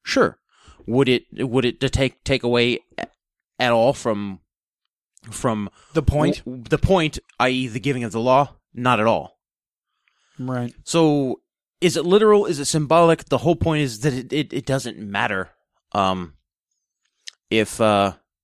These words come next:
Speaker 1: if, th-, well, I don't wanna say that. I don't wanna say that it doesn't matter because I, I do believe it does matter.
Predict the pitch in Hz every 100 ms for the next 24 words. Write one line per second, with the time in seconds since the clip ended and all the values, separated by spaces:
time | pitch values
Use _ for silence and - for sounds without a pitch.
0 | _ _ _ _ _ _ _ _ _ _
1 | _ _ _ _ _ _ _ - 117 -
2 | 113 117 - _ _ - _ _ _ _
3 | _ - - - - 151 156 151 - -
4 | - - - _ - 135 117 101 - 90
5 | 87 85 135 139 127 123 104 92 104 90
6 | 87 98 92 - 147 156 127 135 160 117
7 | 113 101 90 110 98 98 92 92